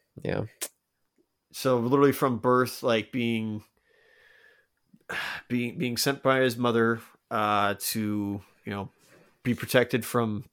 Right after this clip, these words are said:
Speaker 2: being slaughtered, to becoming a prophet, a very important prophet, and then being stubborn, and then being denied entry into the promised land, and instead dying in the desert.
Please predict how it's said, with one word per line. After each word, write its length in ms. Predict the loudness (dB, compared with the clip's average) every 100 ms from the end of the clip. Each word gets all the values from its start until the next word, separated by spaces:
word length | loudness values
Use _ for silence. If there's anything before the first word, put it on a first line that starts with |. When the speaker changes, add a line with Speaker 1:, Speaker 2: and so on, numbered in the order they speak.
| -6
Speaker 2:
being 160 | -4
slaughtered, 600 | -2 0 2 0 -2 -6 -10 _ _ _ _ _ _ _ -8
to 840 | -2 2 4 4 2 0 -2 -6 -12 _ _ _
becoming 260 | -4 0 0
a 60 |
prophet, 560 | 0 4 4 2 -4 -6 -12
a 40 |
very 360 | -10 0 2 2
important 380 | -2 -4 -4 -4
prophet, 440 | -6 -6 -8 -10 _ _ _ -20 -20 -20 -20 _ _ _ _ _ _ _
and 160 | 2 2
then 200 | 2 0
being 500 | 0 0 0 -2 -4 -8
stubborn, 680 | -4 2 4 4 0 -2 -6 -12 _ _ _ _
and 300 | -2 0 0
then 300 | 0 -2 -6 -14 _ _ _ _ _ _ _
being 180 | -4 -4
denied 560 | -2 -2 0 0 -2 -4 -18 _ -12
entry 380 | -10 -6 -4 -4
into 140 | -6
the 80 | -10
promised 380 | -10 -8 -8 -8
land, 320 | -10 -12 -14 -16 _ _ _ _ _ _ -16
and 120 | -12
instead 280 | -4 -4 -4
dying 260 | -6 -6
in 80 | -8
the 40 | -10
desert. 400 | -10 -12 -12